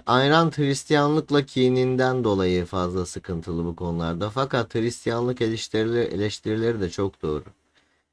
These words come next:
Bir kere original sin'e karşı, herkesin günahkar doğ-, doğmasına çok karşı.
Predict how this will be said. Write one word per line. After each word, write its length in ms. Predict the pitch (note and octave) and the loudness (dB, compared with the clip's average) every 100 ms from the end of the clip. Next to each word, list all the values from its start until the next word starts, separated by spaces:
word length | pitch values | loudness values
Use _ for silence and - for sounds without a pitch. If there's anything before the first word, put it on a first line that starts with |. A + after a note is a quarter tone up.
| _ _ - | _ _ -10
Bir 120 | A2 | 0
kere 240 | C3 A#2+ | 4 6
original 680 | A#2 A2+ A#2 B2 A#2 G#2 G2 | 6 8 8 8 4 2 0
sin'e 420 | - G2 F#2+ G2+ G#2 | -2 -2 0 0 -2
karşı, 500 | G2+ F2 D#2+ - D#2 | 0 0 -2 -6 -4
herkesin 600 | F2+ F#2 - F#2 F2+ F2 | 0 0 0 0 0 0
günahkar 580 | F2 F2 E2+ F#2+ F2+ E2 | 0 -2 -2 -2 -2 0
doğ-, 320 | D#2+ D#2+ - | -2 -4 -4
doğmasına 600 | E2+ D2+ D2+ C#2 E2 D#2 | -4 -2 -6 -6 -8 -6
çok 300 | - D2+ - | -6 -8 -8
karşı. 380 | C#2+ B1+ - | -12 -12 -12